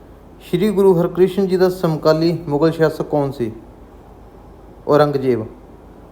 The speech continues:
ਸਤਲੁਜ ਦਰਿਆ ਕਿੱਥੋਂ ਨਿਕਲਦਾ ਹੈ? ਇਹ ਨਿਕਲਦਾ ਮਾਨਸਰੋਵਰ ਝੀਲ ਦੇ ਵਿੱਚੋਂ। ਧੂਣੀ ਦੀ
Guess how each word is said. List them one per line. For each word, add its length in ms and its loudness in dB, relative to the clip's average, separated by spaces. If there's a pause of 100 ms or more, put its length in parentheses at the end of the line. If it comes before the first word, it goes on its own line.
ਸਤਲੁਜ 360 4
ਦਰਿਆ 280 4
ਕਿੱਥੋਂ 320 -2
ਨਿਕਲਦਾ 340 2
ਹੈ? 220 -2 (300)
ਇਹ 80 -6
ਨਿਕਲਦਾ 320 0
ਮਾਨਸਰੋਵਰ 680 0
ਝੀਲ 280 0
ਦੇ 80 2
ਵਿੱਚੋਂ। 340 -4 (920)
ਧੂਣੀ 260 2
ਦੀ 160 4